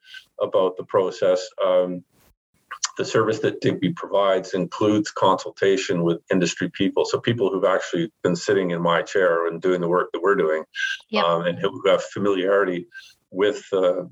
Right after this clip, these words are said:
Speaker 1: both what we're trying to do from an operational point of view and what we need to do from a disclosure point of view. And
Speaker 2: Yep.
Speaker 1: so with their guidance, it helped us make our,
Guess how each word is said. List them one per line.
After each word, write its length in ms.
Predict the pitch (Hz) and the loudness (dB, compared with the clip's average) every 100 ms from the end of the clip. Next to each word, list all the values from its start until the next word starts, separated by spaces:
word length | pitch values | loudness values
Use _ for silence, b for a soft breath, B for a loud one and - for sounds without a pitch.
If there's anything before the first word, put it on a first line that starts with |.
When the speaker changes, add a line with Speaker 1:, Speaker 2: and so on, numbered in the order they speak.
| - | 0
Speaker 1:
both 220 | 98 - | 0 0
what 220 | 92 92 | 2 2
we're 100 | 87 | 0
trying 300 | 87 95 92 | -2 0 0
to 80 | 87 | 0
do 200 | 90 92 | -2 -2
from 180 | 85 87 | 0 -2
an 100 | 87 | 0
operational 560 | 82 - 101 131 113 87 | 0 2 0 0 -2 -2
point 240 | 101 95 | 0 0
of 60 | 90 | 0
view 300 | 92 92 90 | 0 2 2
and 140 | 90 | 2
what 160 | 90 90 | 0 0
we 60 | |
need 200 | 90 87 | 0 -2
to 80 | - | -2
do 160 | 95 90 | 0 0
from 160 | 90 87 | 0 -2
a 40 | |
disclosure 540 | 80 - 90 92 92 | -2 -2 0 0 -2
point 240 | 82 85 85 | 0 0 0
of 60 | 80 | 0
view. 220 | 80 80 B B _ - | -2 -2 B B _ -2
And 80 | 90 | -2
Speaker 2:
Yep. 100 | - | 0
Speaker 1:
so 420 | 107 95 95 90 | 0 2 0 -2
with 160 | 92 95 | -4 0
their 200 | 104 101 | 0 2
guidance, 600 | 98 95 95 90 87 - | 2 2 2 0 -8 -4
it 120 | 90 - | -2 2
helped 300 | 95 95 - | 2 2 0
us 320 | 92 - - B B B _ | 0 -2 -10 B B B _
make 280 | 95 101 - | 0 0 2
our, 400 | 90 87 87 | 2 2 -2